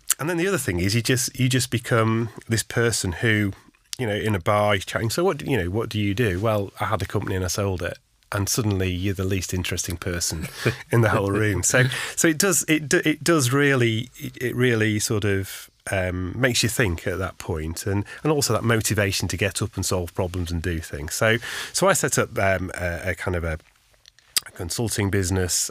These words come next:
and I did some mentoring, some angel investing, uh, and then got a call after a couple of years of that from the chairman of, of, of, of, of what was J-Wing, uh, asking me would I do a strategy piece. The financial crisis had been,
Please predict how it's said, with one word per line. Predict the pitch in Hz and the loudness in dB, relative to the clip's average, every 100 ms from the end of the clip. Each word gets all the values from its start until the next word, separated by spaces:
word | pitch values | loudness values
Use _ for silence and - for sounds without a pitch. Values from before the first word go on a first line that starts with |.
| - | -6
and | 95 90 85 85 82 - - - | -2 0 0 -2 -2 -4 -6 -6
I | |
did | 87 | -4
some | - 87 | -2 0
mentoring, | 98 90 - 85 82 | 0 0 -2 -2 -2
some | 92 | -2
angel | 87 85 87 | -2 -2 -2
investing, | 85 92 - - 78 92 - _ - - - - - - - - | -2 -2 -2 -4 -8 -10 -16 _ -18 -16 -16 -16 -18 -20 -6 0
uh, | 98 95 104 | 2 2 2
and | 113 | 2
then | 113 | 2
got | 107 | 2
a | 101 | -2
call | - 110 104 101 98 - - _ _ _ _ _ - | 0 2 2 2 -2 -8 -20 _ _ _ _ _ -8
after | 104 - | -6 -4
a | 98 | -4
couple | 110 - | -4 0
of | 101 | 2
years | 98 95 | 2 2
of | 92 | 2
that | 98 101 | 0 0
from | - 98 | -4 -4
the | |
chairman | 87 - 104 98 95 | -2 0 2 2 0
of, | 92 - - | -4 -8 -8
of, | 92 82 - | -6 -6 -6
of, | - 82 - - - | -8 -6 -8 -10 -10
of, | 85 - - | -10 -12 -14
of | 92 | -8
what | 92 | -6
was | - | -6
J-Wing, | 90 92 90 92 90 90 - - | -2 0 2 2 0 -2 -8 -4
uh, | |
asking | 95 90 87 - - 92 | 0 0 -2 -4 -4 -2
me | 87 87 90 | -2 -4 -4
would | 98 92 | -4 -2
I | |
do | 87 92 | -2 -2
a | |
strategy | - 104 - 87 | -2 -2 -2 -6
piece. | - 92 87 | -2 -2 -2
The | - | -6
financial | 104 98 98 90 | -4 -2 -2 -2
crisis | 110 107 - | 0 0 0
had | 101 92 | -2 -2
been, | 104 101 101 | 0 2 0